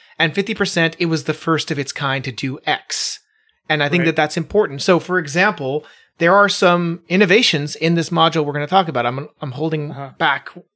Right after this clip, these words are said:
Speaker 1: you know, what those are for a second, but there's
Speaker 2: Uh-huh.
Speaker 1: some innovations. And so for me, I have to remind myself of those two facts. The nostalgia one, I don't care about at all.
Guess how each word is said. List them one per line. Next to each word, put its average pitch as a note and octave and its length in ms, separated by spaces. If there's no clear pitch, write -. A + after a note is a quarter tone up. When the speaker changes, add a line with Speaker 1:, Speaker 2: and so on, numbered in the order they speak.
Speaker 1:
you D3 140
know, C3 80
what C#3+ 140
those C#3 140
are C#3 100
for C3+ 100
a C3 40
second, C3+ 240
but C3+ 120
there's F#3+ 140
Speaker 2:
Uh-huh. - 60
Speaker 1:
some F3 100
innovations. F3+ 420
And D#3+ 100
so D#3+ 260
for F#3 240
me, G#3 300
I F#3+ 80
have F3 160
to F3+ 100
remind D#3+ 400
myself C3+ 580
of C#3+ 240
those D3 300
two C#3 160
facts. C3 380
The F#3 120
nostalgia G#3+ 520
one, F3+ 280
I E3 120
don't E3 180
care D3 180
about C3 200
at A#2 100
all. E2 280